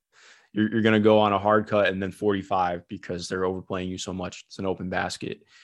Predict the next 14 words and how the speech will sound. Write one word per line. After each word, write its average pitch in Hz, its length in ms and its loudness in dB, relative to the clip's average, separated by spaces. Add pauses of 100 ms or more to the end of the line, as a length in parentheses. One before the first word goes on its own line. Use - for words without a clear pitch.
(320)
Um, 85 480 -2
in 123 100 2
terms 123 280 4
of 117 80 2
the 107 60 4
gravity 104 380 4
that 95 140 -6
he 107 120 -4
gets 101 200 0
out 95 120 0
of 92 60 -4
his 92 140 -10
motion, 95 400 -6
like, 92 260 -10